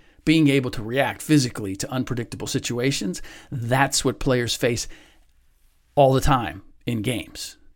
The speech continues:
And that is what they're not preparing their bodies for when they're practicing, if they're not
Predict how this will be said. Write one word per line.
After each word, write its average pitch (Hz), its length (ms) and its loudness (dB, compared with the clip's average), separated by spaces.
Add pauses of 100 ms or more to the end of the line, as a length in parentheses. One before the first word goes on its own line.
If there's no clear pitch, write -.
(360)
And 117 560 -6 (120)
that 127 480 -2
is 120 180 -6
what 113 360 -4 (260)
they're 117 120 -2
not 110 360 -4
preparing 120 500 0
their 101 140 -4
bodies 117 400 -2
for 82 480 -8 (960)
when 113 160 -4
they're 107 100 -4
practicing, - 600 -6 (540)
if - 140 0
they're 113 100 -6
not 95 240 -8